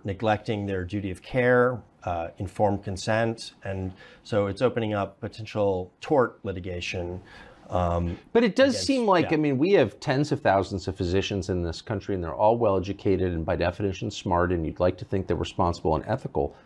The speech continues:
Speaker 2: But it seems like they've been so corrupted. Like, how could they stand by and allow this to happen?
Speaker 1: Well, how can they go on TikTok or, and Instagram and advertise,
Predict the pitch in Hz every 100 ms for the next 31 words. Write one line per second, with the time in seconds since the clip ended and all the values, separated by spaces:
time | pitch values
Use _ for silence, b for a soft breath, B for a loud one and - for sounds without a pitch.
0 | b b b b _ - 117 104 - _
1 | 127 - - 143 339 294 92 92 98 -
2 | - - 117 92 139 190 160 110 - 131
3 | - 95 107 - - 78 69 - - 95
4 | 175 202 233 196 - 180 147 135 101 107
5 | 101 - - - 214 - - 185 - -
6 | 139 147 175 170 160 160 131 131 123 113
7 | - 135 139 127 104 104 110 101 95 101
8 | 104 98 95 - 123 135 143 117 104 98
9 | 95 104 - 98 107 110 117 113 117 104
10 | 101 92 -